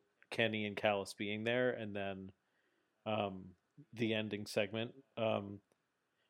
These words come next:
however, the first bit was a very, very funny, um, uh, paid commercial, and they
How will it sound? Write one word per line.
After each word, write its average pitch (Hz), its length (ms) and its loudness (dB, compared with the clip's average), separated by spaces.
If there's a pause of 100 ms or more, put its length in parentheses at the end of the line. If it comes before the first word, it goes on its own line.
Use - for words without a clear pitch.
(120)
however, 139 320 12
the 123 100 6
first 185 460 4
bit 110 200 8
was 110 400 2
a 101 280 4 (200)
very, 110 640 6
very 104 420 6
funny, 95 600 -2 (500)
um, 101 440 0 (1400)
uh, 107 220 8 (140)
paid 110 380 4
commercial, 104 560 0
and 98 120 -6
they 95 300 -4